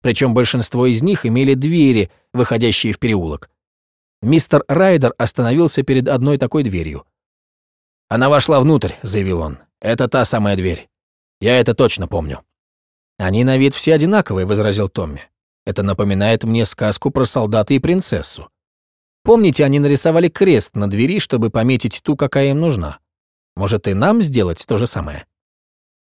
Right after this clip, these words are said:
Смеясь, он достал из кармана кусочек мела и начертил на двери неаккуратный крест,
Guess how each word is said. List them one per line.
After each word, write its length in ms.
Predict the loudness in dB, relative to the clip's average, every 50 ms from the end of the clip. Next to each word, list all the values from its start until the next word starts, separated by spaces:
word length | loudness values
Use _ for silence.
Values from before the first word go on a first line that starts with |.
| _ _ _ -8
Смеясь, 460 | -2 0 2 4 4 4 4 4 2
он 160 | 2 2 4
достал 380 | 4 2 2 2 2 2 4 4
из 120 | 2 2
кармана 380 | 0 0 0 2 2 0 0 0
кусочек 480 | -2 -2 0 -2 -2 -2 -2 -4 -2
мела 320 | -2 0 0 0 2 0 0
и 160 | 0 0 0
начертил 640 | 0 0 0 0 -2 -2 -2 -2 0 0 2 2
на 100 | 2 0
двери 320 | 0 0 0 0 2 2 2
неаккуратный 680 | 0 0 -2 -2 -2 0 2 2 2 0 0 -2 -4 -4
крест, 520 | -4 -6 -6 -6 -6 -8 -10 -12 _